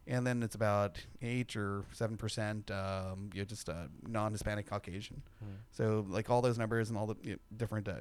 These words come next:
Speaker 1: groupings and stuff, but it's really just that sometimes, like, that doesn't matter as much as, like, whether a person's renting
Speaker 2: Mm-hmm.
Speaker 1: or whether a person's a homeowner.
Speaker 2: What's the na-, what's the nationality of the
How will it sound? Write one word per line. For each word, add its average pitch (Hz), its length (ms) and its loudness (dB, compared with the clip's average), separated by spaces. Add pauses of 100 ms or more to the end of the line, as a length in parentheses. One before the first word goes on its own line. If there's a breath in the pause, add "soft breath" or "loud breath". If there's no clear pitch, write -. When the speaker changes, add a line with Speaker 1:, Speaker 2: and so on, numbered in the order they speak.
Speaker 1:
groupings 107 380 -2
and 101 100 -4
stuff, 104 240 0
but 120 200 -2
it's 123 160 -4
really 180 200 4
just 139 200 0
that 101 240 4 (260)
sometimes, 151 440 0
like, 104 120 0
that 113 180 2
doesn't 117 220 -2
matter 107 300 2
as 120 100 -2
much 123 220 -2
as, 101 80 -4
like, 95 100 -2
whether 107 220 2
a 98 40 -2
person's 107 360 -4
renting 170 440 -2 (160)
Speaker 2:
Mm-hmm. 120 260 -4
Speaker 1:
or 113 120 6
whether 117 220 6
a 110 40 4
person's 110 260 0
a 95 60 0
homeowner. 98 580 -4
Speaker 2:
What's 147 260 6
the 175 160 6
na-, 135 280 4
what's 139 320 0
the 131 160 -4
nationality 117 760 0
of 104 240 0
the 98 320 -2